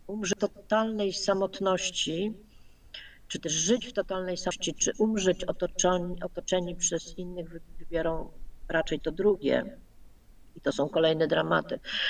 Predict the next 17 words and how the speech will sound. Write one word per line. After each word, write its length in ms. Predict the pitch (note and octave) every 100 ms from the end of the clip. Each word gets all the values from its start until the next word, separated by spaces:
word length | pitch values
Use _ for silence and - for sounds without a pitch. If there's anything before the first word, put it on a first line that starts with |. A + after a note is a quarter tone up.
| - - - F#3
No, 100 | F3+ -
ja 120 | A3
mam, 160 | D4+ - - -
ja 100 | G#3
mam 140 | C4+ A#3
taką 200 | A3 G#3
nadzieję, 500 | F#3+ F3+ G#3+ G3 F3
że 240 | F3+ E3+
właśnie 340 | F3+ F#3 F#3
te 140 | - E3+
wartości 880 | F3 E3+ F3 A#3 - - G3+ F#3 F#3 - - - - - - -
ciepłe 580 | - A3 - D3+ D3
ze 120 | D#3+ E3+
sfery 340 | - G3 F#3
prywatnej, 840 | - F3 F#3 F3 - D3 C#3 - - - - - -
że 140 | E3 F#3+
one 320 | G#3+ A3+ G#3